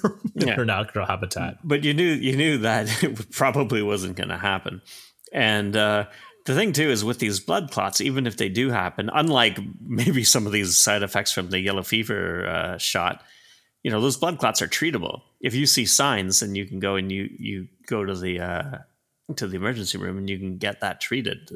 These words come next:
Speaker 2: Like, I don't know. I think you have to ignore it for it to be, like, a, a really,
Speaker 1: Yeah.
Speaker 2: you know.
Speaker 1: Or,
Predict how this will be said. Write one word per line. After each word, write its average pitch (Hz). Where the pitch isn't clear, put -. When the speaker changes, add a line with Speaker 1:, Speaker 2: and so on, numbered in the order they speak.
Speaker 2:
Like, 110
I 98
don't 98
know. 95
I 110
think 123
you 107
have 113
to 92
ignore 95
it -
for -
it -
to 90
be, 90
like, 90
a, 82
a 95
really, 101
Speaker 1:
Yeah. 90
Speaker 2:
you 117
know. 85
Speaker 1:
Or, -